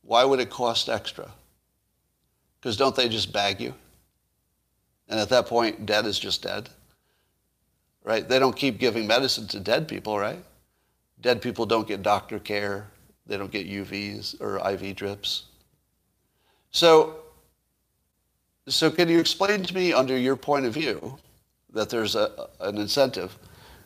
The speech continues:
Who gets this money and for what? We all understand why you get mitigation money if they're alive, 'cause you need to keep them separated and stuff like that. But once they're dead, they were already in a covid facility,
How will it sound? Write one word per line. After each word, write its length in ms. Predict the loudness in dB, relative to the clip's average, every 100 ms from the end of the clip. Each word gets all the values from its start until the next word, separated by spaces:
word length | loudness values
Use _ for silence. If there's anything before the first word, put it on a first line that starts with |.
| -10
Who 160 | -6 2
gets 260 | 4 4
this 220 | 2 -2
money 300 | 0 0 0
and 180 | -2 -4
for 140 | -4 -2
what? 400 | 0 0 -4 -16 -18 -20 -20 _ -20 -20 _
We 180 | 0 6
all 200 | 8 8
understand 560 | 6 4 2 2 4 6
why 200 | 6 6
you 320 | 0 -4 -2
get 200 | -2 -2
mitigation 680 | 0 0 0 0 0 -2 0
money 400 | 0 0 -6 -6
if 220 | -6 -4
they're 240 | -4 -4 -2
alive, 680 | 2 2 4 2 0 -4 -10 _ _ _ _
'cause 140 | -12
you 80 | -8
need 180 | -6 -6
to 60 | -6
keep 200 | -10 -8
them 140 | -6
separated 680 | -4 -4 -6 -8 -8 -10 -10
and 100 | -6
stuff 280 | -4 -4 -6
like 120 | -10
that. 260 | -8 -10 -12 -20 -20 _
But 120 | -2
once 320 | 2 2 0 -2
they're 140 | 0
dead, 480 | 4 6 6 4 -2 -18 -20 _ _ _ _ _ _ _ _ -2
they 160 | 4
were 180 | 6 8
already 520 | 8 8 8 6 4
in 100 | 2
a 60 | 2
covid 500 | 2 0 2 -2 -4
facility, 560 | -4 -2 -2 -4 -8